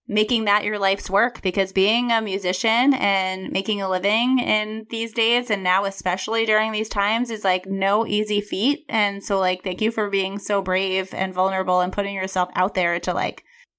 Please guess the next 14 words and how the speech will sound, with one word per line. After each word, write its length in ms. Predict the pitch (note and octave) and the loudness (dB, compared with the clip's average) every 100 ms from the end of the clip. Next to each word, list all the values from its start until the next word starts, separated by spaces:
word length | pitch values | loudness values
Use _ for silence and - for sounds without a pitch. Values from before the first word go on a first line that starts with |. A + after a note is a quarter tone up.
| _ | _
bring 260 | G3 G3+ | 0 2
us 280 | G3 G3 G3 | 2 0 0
the 80 | G3 | -6
music 420 | F#3+ G3 G#3+ F#3+ | -2 0 2 0
and 140 | F#3 F#3 | -2 -2
heal 240 | G3 G#3+ | -2 0
us. 280 | - - - | 0 -2 -2
Like, 140 | - | -2
thank 200 | - G3+ | -2 -2
you 100 | G#3+ | -4
so 460 | G3+ - F#3 F3+ - | -8 0 2 2 -6
much. 400 | G3 - - - - - | -6 -6 -8 -12 -14 -10
I 140 | - F#3 | -4 -4
can't, 420 | - G3+ G3 F#3+ | -2 -2 0 -2